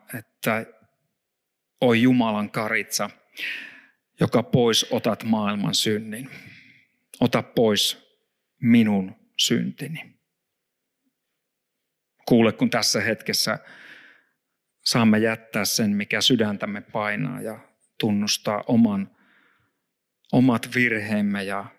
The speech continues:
ja kaiken sen, minkä koemme meitä sinusta erottavan. Jumala sanoo, että niin kaukana kuin itä on lännestä, niin kauaksi minä olen siirtänyt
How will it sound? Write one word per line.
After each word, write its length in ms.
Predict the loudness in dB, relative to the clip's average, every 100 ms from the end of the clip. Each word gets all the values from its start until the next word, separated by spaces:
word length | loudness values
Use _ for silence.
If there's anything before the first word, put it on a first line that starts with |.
| _ _ -14
ja 100 | -12 -12 -20 _ _ _ _
kaiken 380 | -4 -2 -2 -2
sen, 180 | 0 -2
minkä 280 | -2 -6 -6
koemme 640 | -2 -2 -2 -8 -12 -14 _ _ _ _
meitä 380 | -6 -4 -6 -6
sinusta 520 | -2 -2 -2 -4 -6
erottavan. 840 | -8 -8 -12 -14 -14 -12 -10 -10 -14 -18 _ _ _ _ _ _ _ _ _ _ _ _ _ _ _ _ _ _ _ _ _ _ _ _ _ _ _ _ _ _ _ _ _ _ _ _ _ _ _ _ 2
Jumala 540 | 4 4 -2 -8 _ _ _ _
sanoo, 400 | -4 -2 0 -2
että 180 | -4 -2
niin 160 | 0 0
kaukana 440 | 0 0 -2 -8
kuin 240 | -6 -6 -6
itä 240 | -4 -2
on 140 | -2
lännestä, 440 | -4 -6 -8 -6 -2
niin 200 | -2 -2
kauaksi 680 | -2 -2 -4 -6 -8 -8 -8
minä 380 | -2 0 0 -2
olen 220 | -6 -4
siirtänyt 480 | -2 -4 -6 -16